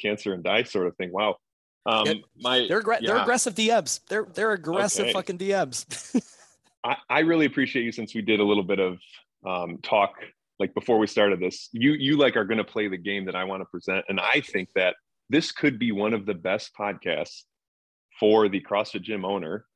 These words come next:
Speaker 1: um, in my own opinion, if we kinda nail it down.
Speaker 2: All right,
Speaker 1: Like
Speaker 2: let's do
Speaker 1: Stu
Speaker 2: it.
Speaker 1: said, um, my name's Andrew. Nothing I say is any, uh, advice from CrossFit Home Office. This is just my opinion. Um, I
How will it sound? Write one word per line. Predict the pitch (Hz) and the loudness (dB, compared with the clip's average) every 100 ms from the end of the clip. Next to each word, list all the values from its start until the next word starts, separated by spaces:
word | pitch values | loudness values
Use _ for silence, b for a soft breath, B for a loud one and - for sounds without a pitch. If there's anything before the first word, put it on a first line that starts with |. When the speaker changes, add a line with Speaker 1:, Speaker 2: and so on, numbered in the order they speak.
| _ _ | _ _
Speaker 1:
um, | 90 87 - | -2 -2 0
in | 117 | 2
my | 117 107 | 4 4
own | 101 | 2
opinion, | 98 92 85 90 131 _ _ _ _ _ _ | 0 -2 -4 -6 -8 _ _ _ _ _ _
if | 110 - | 0 2
we | 113 | 0
kinda | 117 110 98 | 2 2 2
nail | 98 101 | 2 2
it | 85 | 2
down. | 95 85 | 0 -2
Speaker 2:
All | - _ _ _ - - | -6 _ _ _ -16 -6
right, | - | 2
Speaker 1:
Like | 104 | 2
Speaker 2:
let's | 117 | 2
do | 156 | 0
Speaker 1:
Stu | 131 | 2
Speaker 2:
it. | 123 | 2
Speaker 1:
said, | 120 107 104 | 4 4 4
um, | - 101 98 90 92 _ _ - | 0 0 0 -4 -10 _ _ -14
my | - 104 | -2 -2
name's | 95 | 0
Andrew. | 110 110 107 113 110 107 _ _ - - _ _ _ _ | 2 2 2 0 0 0 _ _ -18 -18 _ _ _ _
Nothing | 120 127 160 139 | 0 2 4 2
I | 117 | 2
say | 107 - 107 110 139 - - | 0 -2 -2 0 -2 -8 -6
is | 110 | -2
any, | 110 113 110 | -2 -2 -2
uh, | 101 95 | -2 -2
advice | 90 101 95 101 110 - - | -4 -6 -2 -2 -2 -8 -8
from | 104 104 | -4 -4
CrossFit | 113 120 117 131 | -2 0 0 -2
Home | 117 120 117 | -2 -2 0
Office. | 117 120 - | 0 -2 -10
This | 117 | -8
is | 123 | -8
just | 104 113 | -4 -4
my | 98 98 | 0 2
opinion. | 101 - 101 104 123 127 _ 92 | 0 -2 -2 -2 -4 -12 _ -4
Um, | 92 90 - | -2 -2 -2
I | 95 | 0